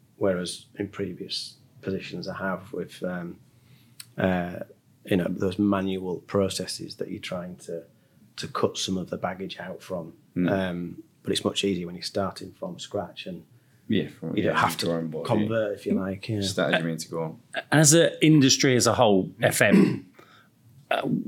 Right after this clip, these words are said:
Speaker 3: tech-wise, where, how did you find it when you were
Speaker 1: Nice
Speaker 3: at
Speaker 1: segue, John.
Speaker 3: Thank, it was all right, wasn't
Speaker 1: Slick.
Speaker 3: it? Thank you.
Speaker 1: Slick.
Speaker 3: Uh, how, how did you find it when you, you know, 'cause I, obviously I know you, so I know you like your tech, but,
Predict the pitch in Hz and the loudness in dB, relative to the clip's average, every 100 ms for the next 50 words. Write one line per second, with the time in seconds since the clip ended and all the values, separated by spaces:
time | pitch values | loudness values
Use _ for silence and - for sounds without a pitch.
0 | - - - - - 120 107 104 95 101 | -2 4 6 6 4 6 8 6 4 4
1 | 107 117 117 - 113 113 107 98 107 - | 6 6 4 4 4 4 2 4 2 0
2 | - - - 110 107 101 95 - 110 101 | -6 0 6 6 8 6 4 2 2 4
3 | 98 98 95 95 - 147 - 127 101 107 | 4 4 4 2 -2 -2 0 0 0 -2
4 | - 95 87 - - - - 160 - 143 | -4 -12 -16 -16 -20 -4 -2 0 2 4
5 | 170 170 151 151 151 95 - - 160 156 | 6 6 4 4 2 0 -2 4 6 6
6 | 139 104 98 - - - - - 127 - | 4 2 0 -8 -12 -12 -6 2 2 4
7 | 147 - 147 151 120 127 - - 135 131 | 4 4 4 4 4 4 4 6 6 6
8 | 117 110 - 117 113 113 110 - 110 95 | 4 4 2 4 4 4 2 2 2 2
9 | 110 113 113 - 101 104 98 98 85 90 | 2 2 0 -8 0 4 4 4 2 2
10 | - 98 95 101 101 98 92 101 98 98 | 4 4 2 2 2 2 2 4 2 2
11 | - - - - - - - _ - - | -2 -2 0 -2 -4 -16 -20 _ -20 -20
12 | _ - 104 - | _ 4 4 4